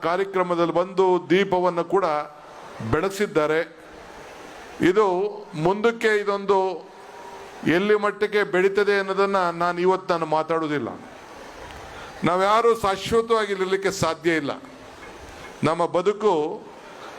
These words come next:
ಕ್ಷಣಕ್ಕೆ ಕೆಲವು ವರ್ಷಗಳ ಮಾತ್ರ ನಾವು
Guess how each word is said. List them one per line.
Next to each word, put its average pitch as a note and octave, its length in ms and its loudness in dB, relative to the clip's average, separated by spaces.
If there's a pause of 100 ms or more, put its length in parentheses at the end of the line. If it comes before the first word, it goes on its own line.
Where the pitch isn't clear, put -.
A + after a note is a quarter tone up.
(160)
ಕ್ಷಣಕ್ಕೆ G3 580 0 (1080)
ಕೆಲವು F3+ 300 4
ವರ್ಷಗಳ G3+ 320 0 (180)
ಮಾತ್ರ F3+ 300 0 (120)
ನಾವು F3 140 2